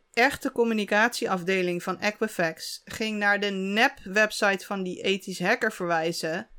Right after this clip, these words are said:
om mensen te vertellen dat je daar je gegevens in kon vullen om te zien of je gehackt, of je data gelekt was of niet. Nou, het was echt drama op drama op drama daar. Eh, dus als je mij vraagt, wat is de allergrootste, eh,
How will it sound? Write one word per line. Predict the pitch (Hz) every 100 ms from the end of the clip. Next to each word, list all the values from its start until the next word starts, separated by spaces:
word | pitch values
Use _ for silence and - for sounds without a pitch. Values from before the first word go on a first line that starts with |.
| - _ _ _
om | 240 254
mensen | 254 233 220
te | 226
vertellen | 202 190 233 247
dat | 233 220
je | 202
daar | 208 220
je | 220
gegevens | 196 - 233 233 214
in | 196
kon | - 190
vullen | - 202 196
om | 185
te |
zien | 185 - 196 185 -
of | 185
je | 190
gehackt, | 185 170 175 175
of | - -
je | 185 180 180
data | 180 185 180
gelekt | - 165 127 -
was | - -
of | -
niet. | 156 -
Nou, | 156 -
het | 156
was | 180 -
echt | - 202 - - _ _ _ _ _ _
drama | 151 185 202 226 269 254 202
op | 185
drama | 170 196 208 226 214 180
op | 165
drama | 165 185 247 220 151
daar. | 147 151 143 165 - _ _ _ _ _
Eh, | - 175 175 170 170 170
dus | 170 -
als | - 180 -
je |
mij | 185 185 185
vraagt, | 185 175
wat | 196 196
is | -
de | - -
allergrootste, | 202 208 196 - 190 190 185 - 185 180 180 175 175 175 - -
eh, | 170 175 170